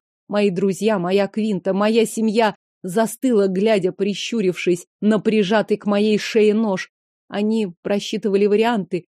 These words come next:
искали решения и теряли время. Патовая ситуация, из которой нет выхода, кроме одного. "Вот и всё", повторила слова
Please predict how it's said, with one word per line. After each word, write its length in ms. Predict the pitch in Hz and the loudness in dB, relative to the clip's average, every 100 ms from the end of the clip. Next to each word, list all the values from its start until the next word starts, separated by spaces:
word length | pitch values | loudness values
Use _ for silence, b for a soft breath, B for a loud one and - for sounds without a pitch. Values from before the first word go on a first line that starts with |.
| _ | _
искали 500 | 208 208 - 240 220 | -6 -6 0 2 4
решения 680 | 214 220 - 254 202 160 156 - | 2 0 0 0 0 -2 -6 -10
и 200 | 190 - | -10 -8
теряли 440 | - 190 202 196 | -2 0 2 2
время. 420 | 190 214 180 156 _ _ _ - | 2 0 0 -4 _ _ _ -2
Патовая 420 | 269 202 156 160 | -2 0 -2 -2
ситуация, 720 | - 170 220 190 - - 151 | -2 0 2 0 -4 -10 -8
из 240 | 180 196 | -4 -6
которой 460 | - 202 240 214 208 | -2 0 0 0 0
нет 260 | 208 214 180 | 0 -2 -2
выхода, 460 | 220 - 170 147 _ _ _ - | -4 -4 -6 -8 _ _ _ -10
кроме 440 | 254 262 240 - | -2 0 0 -2
одного. 600 | 202 180 202 202 175 165 _ _ _ - | -4 -4 -2 -2 -2 -6 _ _ _ -10
"Вот 340 | 208 247 - | -6 -6 -4
и 40 | |
всё", 380 | 208 - 190 180 - _ _ | -8 -4 -6 -6 -8 _ _
повторила 560 | 202 202 196 196 208 196 | -4 -2 0 2 4 2
слова 540 | 185 190 196 202 196 | 0 0 0 0 -2